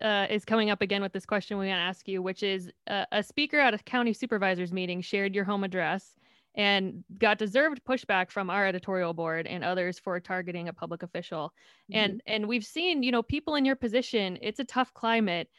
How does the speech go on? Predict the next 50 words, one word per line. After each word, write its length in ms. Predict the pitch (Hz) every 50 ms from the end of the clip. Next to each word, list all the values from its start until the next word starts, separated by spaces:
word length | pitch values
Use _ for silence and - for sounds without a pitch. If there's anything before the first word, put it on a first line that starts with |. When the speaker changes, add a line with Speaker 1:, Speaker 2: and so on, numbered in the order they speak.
| _ _ - -
Speaker 1:
And 100 | 214 220
we've 160 | 233 226 -
seen, 380 | - 277 277 269 254 247 240 -
you 160 | 214 220 214
know, 100 | 220 208
many 280 | 202 196 214 226 226 214
walk 300 | 196 208 202 214 - 214
away 260 | 196 196 208 208 196
from 340 | - - 208 196 190 185 175
the 260 | 180 175 170 165 - -
job. 440 | 190 - 196 233 240 190 160 - -
So 120 | - 220
how 160 | 196 220 277
do 80 | 320 311
you 180 | 269 285 320 302
work 300 | 262 214 202 196 - 208
in 80 | 196 190
that 160 | 175 165 -
environment 500 | 180 175 175 175 175 175 170 170 151 175
and 80 | 180
what 140 | 190 220 226
helps 300 | 214 240 226 214 - -
you, 340 | 214 208 208 208 208 202 214 _ -
um, 260 | 196 185 175 170 175 - _ _ _ -
why 200 | - 208 233 247
do 100 | 226 214
you 100 | 185 180
stick 260 | - - 170 165 -
with 180 | 151 156 - - -
it? 160 | - - - _ _ _ _ _ _ _ _ _ _ _ _ _ _ _ _ _ _ _ _ - - - _ _ _ _ - -
Speaker 2:
Because 320 | 247 247 302 277 269 254
it's 120 | 262 254
the 120 | 262 262 233
right 200 | 226 220 233 233
thing 220 | 233 220 220 220
to 120 | - 226 202
do. 380 | 220 220 214 190 175 175 185 - _ _ _ _ _ _ _ _ _ _ _ _ _ _ _ - _ -
Uh, 180 | 175 180 175 - -
it's 160 | 196 208 208
the 120 | - 226
right 220 | 214 208 196 196 190
thing 200 | 196 185 180 185
to 100 | 180 175
do. 300 | 165 156 135 131 131 160 170
That's, 280 | 160 165 160 - - -
that's 260 | 185 175 170 - -
all 200 | 180 165 165 165
I 80 | 165 160
can 220 | 160 165 156 151
say. 340 | 143 - 143 123 120 123 131